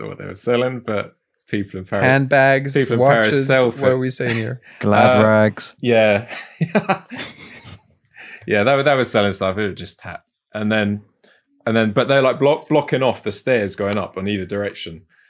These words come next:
Speaker 1: So, um, walked up, walked up to, or tried going by, and then he came, he stood right in front of me, said, "Buy, buy this, buy this." And I was like, "No, no, I'm not gonna buy it, I'm not gonna buy it."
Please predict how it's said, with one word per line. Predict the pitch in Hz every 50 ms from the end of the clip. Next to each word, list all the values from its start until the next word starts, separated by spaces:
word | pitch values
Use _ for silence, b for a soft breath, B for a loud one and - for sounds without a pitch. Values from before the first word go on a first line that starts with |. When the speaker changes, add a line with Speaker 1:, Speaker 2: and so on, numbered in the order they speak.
| _ _
Speaker 1:
So, | - - - 98 95 95 92 90 90 b b b b b b b b _ _ _ -
um, | 98 98 92 92 92 90 92 98 - - - _ _ _ _
walked | - 135 139 139 - -
up, | 143 123 - - _ _ -
walked | - 139 139 123 - -
up | 147 123 - -
to, | - - 107 107 104 101
or | 101 101
tried | 92 - 135 131 120 101
going | 101 107 104 98 92 92
by, | 85 107 104 95 87 85 92 110 - _ _ _ _ _ _ _ _ _ _ _ _ _ _ _ _ -
and | 104 101 101
then | 98 95 98 101 101 101 - _
he | - 113 104
came, | - 139 127 123 117 107
he | - 107 113
stood | - - - 147 117
right | 117 120 117 113
in | 107
front | 101 - 135 127 120 113
of | 92 90
me, | 98 95 92 98 104 - _ _ _ _ _ _ _ _ _ _ _ _ _ -
said, | - - 113 98 - _ _ -
"Buy, | 131 131 123
buy | 120 - 131 127 127
this, | 117 117 101 -
buy | - - 123 117 113
this." | 107 98 92 92 - -
And | 98
I |
was | 95 92
like, | 95 98
"No, | 107 107 110 107
no, | 101 95
I'm | 95 95
not | 110 -
gonna | 98 98 92
buy | 95 95 92 92 92
it, |
I'm | 87 101
not | -
gonna | - 95 92
buy | 87 90 90 87 87
it." | -